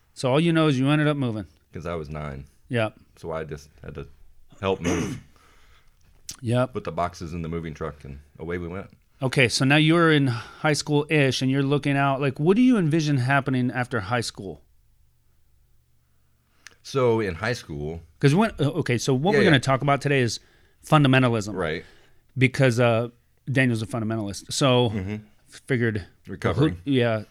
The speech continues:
Speaker 1: so we're gonna, th-, we're gonna g-, circle back to the church thing and how that developed over y-, over the years. But right now, just,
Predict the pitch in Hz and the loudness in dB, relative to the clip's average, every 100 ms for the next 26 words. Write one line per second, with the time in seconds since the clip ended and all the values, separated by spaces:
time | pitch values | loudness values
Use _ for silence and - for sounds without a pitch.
0 | - - 151 135 127 - _ _ _ _ | -14 -2 2 4 2 -4 _ _ _ _
1 | - 127 143 131 127 147 139 147 135 131 | -2 2 4 2 2 2 2 2 0 -4
2 | 120 - 151 147 135 131 139 117 - 147 | -6 -2 0 2 4 2 -2 -4 -4 -4
3 | - 139 127 123 110 120 127 123 - - | -2 0 0 0 0 0 0 0 -2 -8
4 | 120 110 120 117 123 113 113 113 127 117 | -6 -2 -2 -2 -4 -4 -4 -4 -4 -2
5 | 117 117 107 113 143 147 139 123 127 | 0 0 -2 0 2 4 2 2 -2